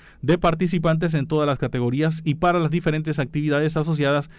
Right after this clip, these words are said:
a los medios de comunicación durante los plazos establecidos para la apertura y cierre de la convocatoria de acuerdo con el borrador inicial.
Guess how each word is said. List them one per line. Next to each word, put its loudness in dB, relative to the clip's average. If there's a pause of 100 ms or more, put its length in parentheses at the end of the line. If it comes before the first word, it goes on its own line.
(200)
a 4
los 2
medios 2
de -2
comunicación 0
durante -2
los 0
plazos -2
establecidos -2 (320)
para 2
la 4
apertura 0
y 0
cierre 0
de 2
la 0
convocatoria -2 (280)
de -2
acuerdo -2
con -2
el -2
borrador -2 (460)
inicial. 0